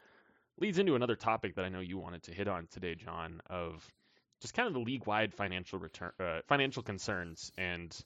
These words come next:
what might be leading to that and what that might mean for the offseason as a whole. So I'll let you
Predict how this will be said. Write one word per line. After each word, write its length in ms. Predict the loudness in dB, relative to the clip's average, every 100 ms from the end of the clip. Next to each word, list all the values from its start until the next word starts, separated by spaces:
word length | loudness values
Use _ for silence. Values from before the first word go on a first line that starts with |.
| _ _ _ _ _
what 180 | 0 0
might 240 | -2 -2
be 260 | -2 -2 -2
leading 360 | -4 -2 -2 -2
to 100 | 2
that 200 | 2 4
and 100 | 2
what 140 | 2
that 160 | 2 0
might 220 | -2 -4
mean 240 | -6 -8 -8
for 340 | -8 -6 -6 -8
the 100 | -4
offseason 680 | -2 -4 -4 -8 -8 -10 -10
as 180 | -8 -8
a 40 | -8
whole. 300 | -2 -2 -2
So 160 | -4
I'll 100 | -2
let 220 | 0 -2
you 100 | -6